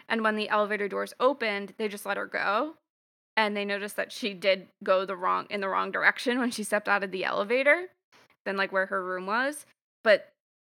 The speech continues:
this didn't kind of make sense because at four thirty A M, around the same time this thud noise was heard, and around the same time security checked on the Smith room, she can be, she was found <laughs> passed out by maintenance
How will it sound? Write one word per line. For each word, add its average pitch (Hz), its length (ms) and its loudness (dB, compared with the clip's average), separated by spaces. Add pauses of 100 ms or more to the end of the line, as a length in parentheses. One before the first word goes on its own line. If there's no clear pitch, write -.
(380)
this 202 320 -6
didn't 214 380 -6
kind 190 260 -6
of 190 100 -12
make 190 200 -6
sense 185 400 -2
because 196 280 -10
at 190 120 -6
four 196 200 -6
thirty 196 360 -8
A 190 200 -4
M, 190 280 -4
around 196 260 -2
the 190 80 -8
same 190 300 -8
time 190 360 -2
this 185 240 -6
thud 185 300 -4
noise 220 320 -6
was 240 160 -8
heard, 233 420 0 (360)
and 208 80 2
around 196 220 2
the 196 80 -8
same 196 280 -8
time 196 260 -4
security 190 540 -8
checked 196 320 -6
on 190 120 -6
the 175 80 -10
Smith - 340 -12
room, 240 360 -6 (920)
she 233 380 -6
can 247 200 -6
be, 214 360 -8
she - 140 -12
was 220 200 -2
found 226 560 2 (220)
<laughs> - 460 -4
passed 233 480 8
out 214 460 2 (380)
by 214 160 8
maintenance - 760 -6